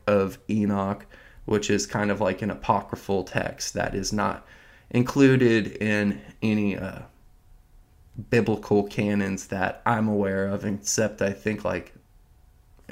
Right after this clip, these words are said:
it, it doesn't even matter. But anyhow, so some people associated this Hermes Trismegistus figure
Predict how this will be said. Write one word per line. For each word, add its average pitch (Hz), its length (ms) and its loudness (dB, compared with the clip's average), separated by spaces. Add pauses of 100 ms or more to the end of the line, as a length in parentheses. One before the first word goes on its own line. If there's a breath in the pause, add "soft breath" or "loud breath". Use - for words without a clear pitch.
it, 117 200 2
it 113 100 0
doesn't 104 300 0
even 92 200 -8
matter. - 340 -12 (600 loud breath)
But 113 320 6
anyhow, 123 680 2 (200)
so - 160 -2
some 170 220 4
people 131 360 2
associated 113 1000 0
this - 320 -6
Hermes 107 640 2
Trismegistus 107 800 -2
figure 104 560 -2